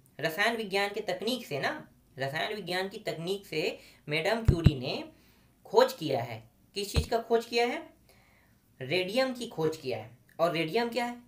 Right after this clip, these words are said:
रेडियो एक्टिव तत्व है। रेडियो एक्टिव तत्व मतलब ये क्या है? भौतिक का क्वेश्चन हो रहा है। रेडियो एक्टिव, रेडियो एक्टिव तत्व जो है वो भौतिक में होता है। तो जब मैडम क्यूरी ने रासायनिक के तकनीक का उपयोग करके,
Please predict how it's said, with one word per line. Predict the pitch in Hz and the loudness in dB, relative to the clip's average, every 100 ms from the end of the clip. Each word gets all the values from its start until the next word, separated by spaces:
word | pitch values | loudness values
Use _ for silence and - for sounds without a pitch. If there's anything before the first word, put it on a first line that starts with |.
| _ - | _ -10
रेडियो | 131 156 180 220 | -2 -2 2 2
एक्टिव | 202 208 208 208 | 2 -4 -6 -2
तत्व | 202 - | -2 -2
है। | 196 196 - - - 143 | -8 -8 -16 -20 -10 -4
रेडियो | 139 170 190 | 0 4 4
एक्टिव | 208 196 | 2 2
तत्व | 196 196 196 | 2 2 -4
मतलब | 127 135 135 220 240 - - - | -4 -4 2 2 2 -10 -14 2
ये | 196 | 2
क्या | 202 139 | 2 -4
है? | 117 | -4
भौतिक | 131 135 220 - | -2 -2 -2 -2
का | |
क्वेश्चन | 220 202 - 202 | -2 -4 -4 -4
हो | 202 | -2
रहा | 196 | -2
है। | 190 - | -4 -6
रेडियो | 131 135 170 185 | -2 -2 0 -2
एक्टिव, | - 202 - | -4 -6 -4
रेडियो | - - 131 139 165 247 - - | -8 -6 -4 -2 2 2 0 -4
एक्टिव | 147 139 - 240 - - - | -6 -6 -6 -6 -8 -16 0
तत्व | 170 190 | 2 2
जो | 196 147 | -2 0
है | 214 | 0
वो | 254 | 0
भौतिक | 175 165 269 294 | 0 0 -2 -4
में | 208 | -6
होता | 139 - 113 | -6 -6 -10
है। | - - _ _ _ _ _ _ _ _ - - | -14 -20 _ _ _ _ _ _ _ _ -20 -6
तो | 240 | 0
जब | 247 240 156 | 2 0 0
मैडम | 151 165 247 233 | 0 2 0 0
क्यूरी | 196 170 160 | -2 -2 -2
ने | 131 165 294 311 - _ _ _ - - | -4 -4 -4 -8 -20 _ _ _ -18 -4
रासायनिक | 135 175 175 170 196 269 | 2 2 2 0 0 -4
के | 247 | -6
तकनीक | 233 196 190 226 285 - | -4 -4 -2 -4 -4 -4
का | |
उपयोग | 190 156 160 240 240 | -2 -2 4 4 4
करके, | - 120 117 | -6 -6 -8